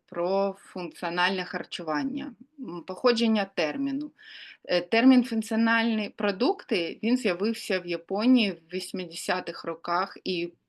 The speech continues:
поняття функціональних харчових продуктів з'явилося в Японії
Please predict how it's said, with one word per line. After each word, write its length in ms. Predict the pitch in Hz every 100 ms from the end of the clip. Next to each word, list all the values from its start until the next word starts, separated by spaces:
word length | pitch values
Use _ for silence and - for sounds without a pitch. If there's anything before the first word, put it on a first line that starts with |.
| -
поняття 560 | 196 196 190 190 185 170
функціональних 760 | - 180 - 180 180 170 170
харчових 440 | - - - 175 -
продуктів 600 | 185 170 208 262 - 185
з'явилося 720 | 175 170 185 226 220 - 175
в 60 | 170
Японії 800 | 165 190 208 233 202 170 160